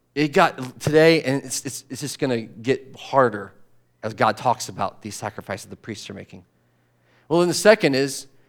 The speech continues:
you go, "Well, but I'm not a priest,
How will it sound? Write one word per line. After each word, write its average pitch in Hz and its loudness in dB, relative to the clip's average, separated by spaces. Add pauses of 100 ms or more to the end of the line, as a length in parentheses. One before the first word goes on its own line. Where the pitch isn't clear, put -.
(120)
you 123 -16
go, 123 2 (260)
"Well, 120 6
but 120 2
I'm 127 4
not 156 4
a 110 -2
priest, - -10